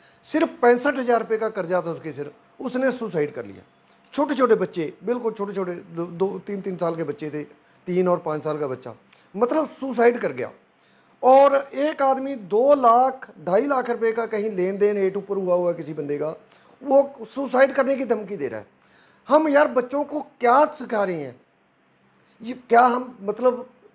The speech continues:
पैसे के ही, सब कुछ पैसा ही है हमारे लिए? या यदि कोई ऐसी कोई problem आ ही गई है, आगे पीछे हो ही गया काम, या आपके सर ऊपर थोड़ा बहुत कर्जा चढ़ ही गया, तो क्या मरना ही उसका हल है?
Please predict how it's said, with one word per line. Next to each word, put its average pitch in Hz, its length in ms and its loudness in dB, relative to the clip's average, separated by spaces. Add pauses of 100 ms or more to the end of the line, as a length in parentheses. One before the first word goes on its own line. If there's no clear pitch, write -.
(100)
पैसे 220 380 4
के 262 120 0
ही, 277 180 0
सब 247 220 -8
कुछ 269 140 -8
पैसा 214 320 0
ही 269 120 2
है 262 80 4
हमारे 226 220 -2
लिए? 202 180 -12 (800)
या 240 380 4 (120)
यदि 220 280 2
कोई 254 180 -4
ऐसी 226 260 0
कोई 240 140 -8
problem 208 400 0
आ 165 220 4
ही 233 120 2
गई 190 180 0
है, 135 120 0
आगे 180 360 0
पीछे 214 200 -4
हो 170 220 -2
ही 247 120 0
गया 190 180 0
काम, 156 340 -6 (340)
या 196 140 6
आपके 208 340 2
सर 202 180 -4
ऊपर 208 220 -4
थोड़ा 196 220 -2
बहुत 202 280 -4
कर्जा 175 240 -4
चढ़ 208 200 -4
ही 240 80 0
गया, 175 120 -2 (300)
तो 247 120 6
क्या 233 280 2
मरना 170 420 0
ही 254 120 4
उसका 240 260 -2
हल 190 200 -4
है? 185 120 -12